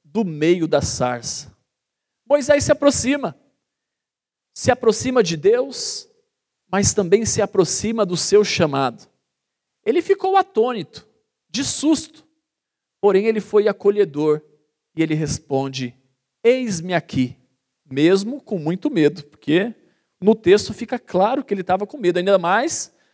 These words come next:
depois quando Deus se apresenta para ele, é, na totalidade, dizendo quem era de fato, né? E assim como Deus chamou Moisés, Moisés,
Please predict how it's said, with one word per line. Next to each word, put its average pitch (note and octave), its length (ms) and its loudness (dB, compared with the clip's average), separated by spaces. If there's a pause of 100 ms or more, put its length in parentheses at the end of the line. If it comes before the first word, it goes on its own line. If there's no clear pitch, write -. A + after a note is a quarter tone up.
(180)
depois A3 580 2
quando A#3 440 0
Deus G#3+ 400 0
se - 180 -2
apresenta B3+ 760 0
para F#3+ 220 0
ele, C4+ 400 0 (400)
é, G#3 380 -2
na A#3 140 0
totalidade, B3 880 0
dizendo G#3 500 0
quem F4 220 -4
era C#4 220 2
de B3+ 120 -10
fato, F#3+ 420 0
né? B3+ 200 -2 (800)
E A4+ 100 0
assim F#4+ 380 0
como E4+ 300 0
Deus B3 480 0
chamou G#3+ 840 -2 (360)
Moisés, E3 1120 0 (200)
Moisés, F#3 880 0